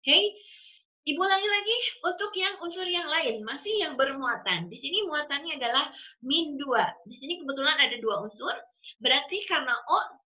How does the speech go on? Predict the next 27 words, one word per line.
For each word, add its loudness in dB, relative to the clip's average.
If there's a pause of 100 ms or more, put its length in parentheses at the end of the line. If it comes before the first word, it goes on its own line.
(140)
diketahui -2
dalam -2
aturannya, -4
maka -6
O 0
yang -2
diketahui -8 (480)
adalah 0
bilang -2
oksidasinya -6
min -8
dua, 4
kita -6
simpan 0
di -8
atasnya -8
min -8
dua. -4
Sementara 0
ini 0
adalah -2 (320)
bilangan 4
oksidasi -6
yang -4
kita -12
cari, -6
C-nya. -4